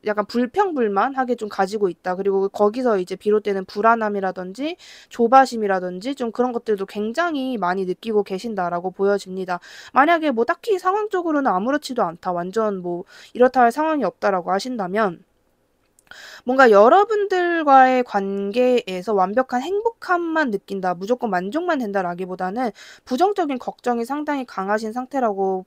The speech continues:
보시면 될 것 같아요. 뭐 '나만 좋아하면 돼, 나만 좋아하는 거 아닌가? 어, 결국 내가 이 사람한테 쏟아부은 이런 시간들을 내가 나중에 후회하게 되는 건 아닐까?'라는 막연한 그런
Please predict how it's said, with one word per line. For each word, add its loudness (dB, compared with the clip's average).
보시면 2
될 -8
것 -6
같아요. -6
뭐 -6
'나만 2
좋아하면 0
돼, -12
나만 2
좋아하는 2
거 -4
아닌가? -6
어, -8
결국 4
내가 2
이 2
사람한테 -2
쏟아부은 -2
이런 -2
시간들을 -2
내가 -4
나중에 -6
후회하게 -2
되는 -8
건 -6
아닐까?'라는 -4
막연한 2
그런 0